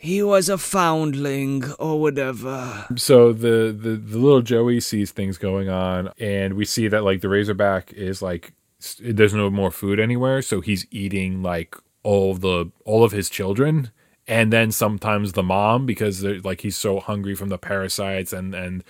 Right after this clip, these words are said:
Speaker 2: the bullet holes making him just, like, agitated. And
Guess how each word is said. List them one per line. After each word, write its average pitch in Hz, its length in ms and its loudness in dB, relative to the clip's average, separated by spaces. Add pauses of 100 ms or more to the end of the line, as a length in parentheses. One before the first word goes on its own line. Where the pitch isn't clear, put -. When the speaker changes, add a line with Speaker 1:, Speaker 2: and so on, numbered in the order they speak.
(160)
Speaker 2:
the 98 120 0
bullet 101 360 0
holes 98 400 -4
making 95 260 -6
him 92 100 -6
just, 90 140 -10
like, 95 140 -12
agitated. 92 840 -4 (540)
And 92 480 -2